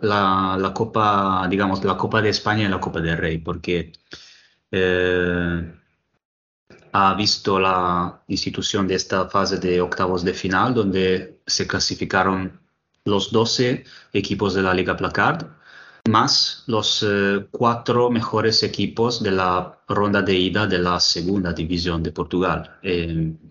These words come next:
o sea, los primeros dos clasificados en los dos grupos de la, de la segunda división. Eh, y,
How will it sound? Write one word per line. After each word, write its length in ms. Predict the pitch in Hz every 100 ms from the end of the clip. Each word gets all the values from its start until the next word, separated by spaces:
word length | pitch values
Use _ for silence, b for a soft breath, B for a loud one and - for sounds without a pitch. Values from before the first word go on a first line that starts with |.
| _ - -
o 80 |
sea, 220 | - 98 87
los 160 | 85
primeros 420 | - 90 95 90
dos 180 | 92 85
clasificados 960 | - 85 - 92 80 87 85 85 - B B
en 140 | 101 92
los 220 | 87 95
dos 240 | 95 90 -
grupos 640 | 95 90 78 80 - - -
de 100 | 87
la, 440 | 85 82 82 82 B B B B
de 80 | 92
la 100 | 87
segunda 340 | 90 87 85
división. 520 | 82 85 90 92 80 - _ _ _ _ _ _ - B B B B B -
Eh, 320 | 107 98 98
y, 160 | 104